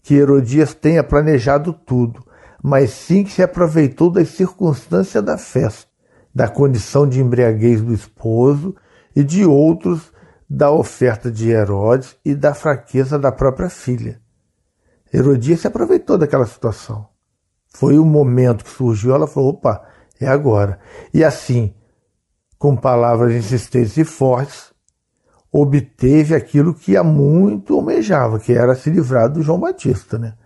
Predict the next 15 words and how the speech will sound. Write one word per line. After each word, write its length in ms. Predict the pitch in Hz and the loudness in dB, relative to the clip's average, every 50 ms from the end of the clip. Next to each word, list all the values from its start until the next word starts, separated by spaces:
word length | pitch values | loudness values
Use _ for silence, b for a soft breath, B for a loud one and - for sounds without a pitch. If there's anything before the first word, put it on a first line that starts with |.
| b b b | b b b
A 80 | b | b
eliminação 540 | 135 147 143 147 151 156 139 131 - - 123 | 2 2 4 4 4 2 0 0 0 0 0
de 80 | 123 110 | 2 2
João 120 | 127 127 | 2 2
Batista, 680 | 110 160 160 - - - 143 156 151 - - 127 - - b b b b b | 2 2 0 0 -2 -2 0 0 0 -2 -4 -6 -6 -6 b b b b b
o 100 | b 165 | b 4
inimigo 800 | 165 175 180 180 175 160 156 156 160 180 208 226 196 175 180 160 | 4 6 6 6 6 4 4 4 4 4 4 2 2 0 -2 -2
que 140 | - 180 | 0 0
ela 160 | 180 175 175 165 | 2 2 2 0
desgra-, 560 | 156 147 147 160 160 165 165 156 - - 135 | -2 -4 -6 -4 0 2 2 2 0 -2 -6
que, 240 | - - 143 143 147 | -6 -2 -2 -2 -2
que 200 | 143 - - 147 | -2 -2 0 0
a 40 | |
desgraçara 880 | 147 123 117 135 139 151 143 131 123 107 - - - 131 135 147 160 151 | 0 0 -2 -4 0 0 2 2 0 -2 -4 -4 -2 0 0 2 0 0
com 240 | - - 156 160 | -2 -2 -2 -2